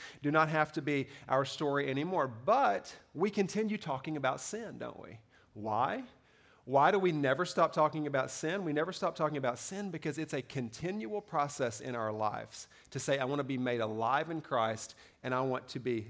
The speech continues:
dead to my sin. I want to run to God, and I want to run away from the things of this world, the things that are so easily building my life, or it's so easy for me to build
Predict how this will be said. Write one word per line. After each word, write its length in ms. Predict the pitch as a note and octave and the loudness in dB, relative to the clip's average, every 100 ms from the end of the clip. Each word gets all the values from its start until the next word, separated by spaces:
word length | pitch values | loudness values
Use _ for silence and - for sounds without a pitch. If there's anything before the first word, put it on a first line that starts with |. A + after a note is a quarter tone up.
| A2+ | 0
dead 480 | C#3 B2+ A2 G#2+ | 2 2 0 -4
to 260 | - B2+ A2+ | -8 -4 -2
my 180 | A2+ A2 | -2 -4
sin. 320 | A2 C3+ A#2 | -4 -4 -2
I 120 | B2 | -2
want 180 | C3+ C3+ | 0 0
to 60 | A#2+ | -2
run 480 | A#2 D#3+ F3 D3 - | 0 0 2 0 -4
to 280 | - G#3 B3 | -8 -2 0
God, 440 | E3 A#2+ G#2+ B2+ D#3+ - - | 2 2 4 2 0 -10 -8
and 100 | D3 | 0
I 60 | C#3+ | 2
want 240 | D3 C#3+ | 2 0
to 140 | - | -2
run 340 | C3 C#3 C3+ C3+ | 0 2 2 0
away 520 | B2+ B2 E3 D#3+ C3 - - - | -2 0 2 4 2 -2 -16 -4
from 180 | C#3 | -2
the 80 | B2+ | 0
things 480 | A#2 C#3 B2 A2+ - - | 0 0 0 -2 -6 -8
of 340 | - B2+ A#2 - - | 0 2 2 -2 -8
this 240 | A#2 - | -6 -4
world, 300 | C#3 C#3 A#2 | 0 0 0
the 80 | A#2+ | -2
things 260 | - C#3+ | -2 -2
that 80 | C3 | -2
are 60 | A#2+ | -6
so 200 | - B2 | -2 -2
easily 500 | D3 D#3 C#3 B2+ A#2 A2 - - - - C3 | 0 0 0 -2 -2 -4 -16 -20 -20 -12 2
building 340 | D#3+ D#3 C#3+ | 4 4 2
my 120 | C3+ | 4
life, 380 | A#2+ B2+ C3 A#2 | 4 6 4 4
or 60 | C3+ | 0
it's 80 | C3 | 0
so 180 | D#3 C#3 | 0 2
easy 300 | D#3+ C#3+ C3+ | 2 2 -2
for 140 | C#3 | -2
me 120 | C3 | -2
to 140 | A#2+ B2 | -4 -4
build 320 | C3 B2 | 0 0